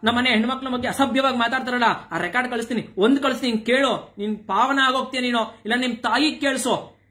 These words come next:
ನಿಮ್ ತಾಯಿ ಅಕಟಕಟ ಅಂತ ಎರಡು ಕೈ ಮುಚ್ಕೊಂಡ್ಬಿಡ್ತಾರೆ. ಅಷ್ಟು ಅಸಭ್ಯವಾಗಿ ಮಾತಾಡ್ತಾರೆ. ಮೊದ್ಲು ಆ ಅಸಭ್ಯತನನ ಅವ್ರ ಕೈಲಿ ಬಿಡ್ಸಕ್ ಕೇಳು ಆ ಶಂಡ ಸುದೀಪಂಗೆ.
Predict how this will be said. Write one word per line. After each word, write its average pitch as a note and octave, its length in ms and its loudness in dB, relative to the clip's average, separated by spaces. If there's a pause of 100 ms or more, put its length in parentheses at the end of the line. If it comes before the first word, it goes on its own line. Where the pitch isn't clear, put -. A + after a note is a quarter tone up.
(120)
ನಿಮ್ G#3 160 -2
ತಾಯಿ A3+ 320 0
ಅಕಟಕಟ B3+ 520 0
ಅಂತ C#4+ 160 2
ಎರಡು C4+ 320 0
ಕೈ C4+ 100 0
ಮುಚ್ಕೊಂಡ್ಬಿಡ್ತಾರೆ. B3 880 -4 (500)
ಅಷ್ಟು - 220 0
ಅಸಭ್ಯವಾಗಿ A#3+ 500 0
ಮಾತಾಡ್ತಾರೆ. G#3+ 720 -2
ಮೊದ್ಲು A3+ 340 2
ಆ G#3+ 280 0
ಅಸಭ್ಯತನನ A#3 640 -4
ಅವ್ರ A3+ 120 -2
ಕೈಲಿ A#3+ 180 -4
ಬಿಡ್ಸಕ್ F#3 360 -2
ಕೇಳು B3 140 2
ಆ F#3+ 80 4
ಶಂಡ G#3 260 -2
ಸುದೀಪಂಗೆ. A#3 800 -2